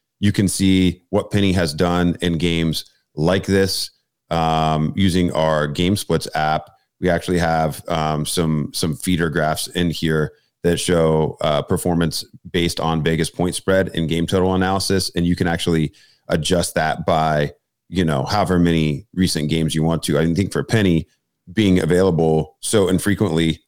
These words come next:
let's just set it to his last seventeen games instead of his last thirty-two. And you can see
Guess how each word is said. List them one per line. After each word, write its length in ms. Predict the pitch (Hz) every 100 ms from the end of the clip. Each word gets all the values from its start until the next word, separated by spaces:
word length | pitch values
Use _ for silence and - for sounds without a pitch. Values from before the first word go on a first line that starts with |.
| -
let's 160 | 101
just 160 | - 104
set 140 | 107
it 80 | 95
to 80 | 104
his 100 | 80
last 220 | 87 80
seventeen 360 | 95 95 78 71
games 240 | 69 71
instead 220 | 73 90
of 60 | 80
his 100 | 69
last 220 | 76 -
thirty-two. 520 | - 71 64 90 76 71 _ _ -
And 100 | 85
you 120 | 82
can 160 | 78 76
see 400 | - 85 78 -